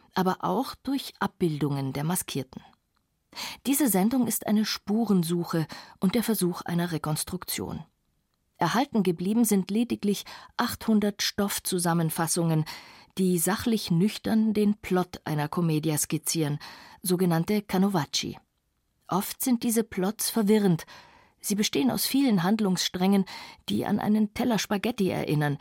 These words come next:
wie der Schriftsteller Martin Mosebach in seinen Gedanken zur Commedia dell'arte schreibt. Aber die Handlung ist ohnehin nicht das Wesentliche.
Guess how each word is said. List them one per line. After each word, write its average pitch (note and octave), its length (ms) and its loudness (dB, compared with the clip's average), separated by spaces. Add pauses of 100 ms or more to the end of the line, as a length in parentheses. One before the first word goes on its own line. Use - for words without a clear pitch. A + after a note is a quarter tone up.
(340)
wie D3+ 180 -2
der C#3 140 0
Schriftsteller - 640 -4
Martin D#3 320 -2
Mosebach D#3+ 840 0
in C#3+ 160 -4
seinen C#3 360 -4
Gedanken D3 480 -6
zur - 180 -8
Commedia D3+ 440 0
dell'arte D3+ 500 -2
schreibt. - 580 -8 (840)
Aber E3 180 0
die D3+ 140 -2
Handlung F#3 400 2
ist - 260 -4
ohnehin F#3 440 4
nicht D3+ 220 0
das D3 180 -4
Wesentliche. C#3 600 -4